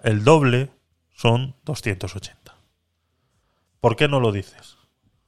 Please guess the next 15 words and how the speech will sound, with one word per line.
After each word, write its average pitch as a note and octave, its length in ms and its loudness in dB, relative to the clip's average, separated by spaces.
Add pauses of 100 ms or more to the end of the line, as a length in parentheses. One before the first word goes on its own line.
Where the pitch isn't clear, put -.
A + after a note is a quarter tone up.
(140)
¿Por G#2 160 -4
qué D#3 100 0
tienes E3 380 0
miedo D3+ 420 4
a C3 60 6
aceptar D#3 800 2
que A#2 100 4
el A2+ 180 0
doble D#3 320 6
de C3+ 80 -4
ciento C3+ 400 0
cuarenta E3+ 560 2 (640)
son D#3+ 320 0
doscientos A#2+ 600 0
ochenta? - 520 -10